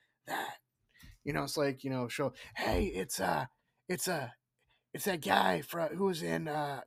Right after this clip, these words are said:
who was in Bohemian Rhapsody. It's that guy. He was in that. It's that. It's him." Be like, Hey, it's, uh, it's Josh from J-,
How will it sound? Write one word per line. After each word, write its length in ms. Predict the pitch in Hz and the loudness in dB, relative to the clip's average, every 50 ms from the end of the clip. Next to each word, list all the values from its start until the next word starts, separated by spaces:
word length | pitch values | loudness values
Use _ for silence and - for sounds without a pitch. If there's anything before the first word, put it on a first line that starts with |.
| - 185 - - | -12 -12 -8 -2
who 80 | - | 2
was 160 | 196 190 160 190 | 2 2 2 2
in 100 | 170 151 | 0 0
Bohemian 460 | 175 175 165 185 190 185 180 165 160 | 0 2 2 2 2 2 2 2 0
Rhapsody. 520 | 151 160 156 160 165 156 - 160 147 139 | 0 0 0 0 -2 -2 -2 -2 -2 -2
It's 120 | 131 - - | -2 -2 0
that 240 | 165 156 151 143 | 0 0 0 0
guy. 260 | - 143 131 127 120 - | -2 -4 -4 -4 -6 -6
He 80 | - 160 | -6 -6
was 160 | 151 139 143 | -4 -4 -6
in 140 | 151 147 147 | -6 -6 -6
that. 300 | 139 135 135 127 - - _ - - _ _ _ _ _ _ _ _ _ _ _ | -6 -6 -8 -10 -12 -16 _ -20 -20 _ _ _ _ _ _ _ _ _ _ _
It's 140 | _ - - | _ -12 -8
that. 300 | - - - - - - _ | -6 -2 -2 -2 -2 -4 _
It's 180 | - - - - | -14 -12 -12 -10
him." 380 | - - 151 143 - - 147 _ _ _ _ _ _ _ _ _ _ _ _ _ _ _ _ _ _ _ _ _ _ _ _ _ _ _ _ _ _ _ _ _ _ _ - | -8 -8 -8 -8 -8 -10 -14 _ _ _ _ _ _ _ _ _ _ _ _ _ _ _ _ _ _ _ _ _ _ _ _ _ _ _ _ _ _ _ _ _ _ _ -4
Be 60 | 143 | -2
like, 220 | 135 135 123 - - - - - - - | -2 -2 -2 -4 -8 -20 -20 -20 -18 -8
Hey, 420 | - - - - - 214 185 - - - | -2 0 2 2 4 2 2 0 -2 -2
it's, 260 | - 170 - - - | -2 0 0 0 0
uh, 160 | 175 160 - 127 - - | -2 -2 -2 -2 -4 -4
it's 160 | 180 - - | -4 -4 -2
Josh 460 | - - 202 - - - - - - - | 0 2 4 6 8 8 6 6 4 2
from 160 | 190 180 156 | 2 0 -4
J-, 100 | - | -8